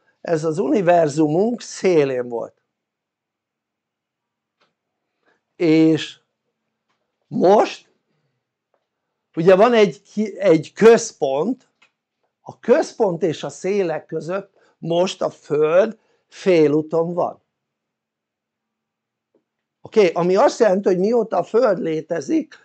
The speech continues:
az univerzumot kiépítették,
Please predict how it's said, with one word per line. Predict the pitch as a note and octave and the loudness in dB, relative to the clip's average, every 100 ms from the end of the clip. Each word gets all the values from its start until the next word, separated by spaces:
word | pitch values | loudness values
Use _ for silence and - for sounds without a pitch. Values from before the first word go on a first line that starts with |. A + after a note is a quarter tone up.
| _ _ | _ _
az | - D3+ | -4 0
univerzumot | G#3 A#3 G#3 F3+ E3+ C#3+ D#3 D3+ G#3+ F4+ _ _ _ _ _ _ _ _ _ _ _ _ _ | 2 4 6 6 4 2 -2 2 2 2 _ _ _ _ _ _ _ _ _ _ _ _ _
kiépítették, | - A#3+ G3+ D#3 D3 C#3+ - C3 - C#3+ D3+ G3 _ | -6 2 4 4 2 -4 -2 -4 -4 -2 0 -2 _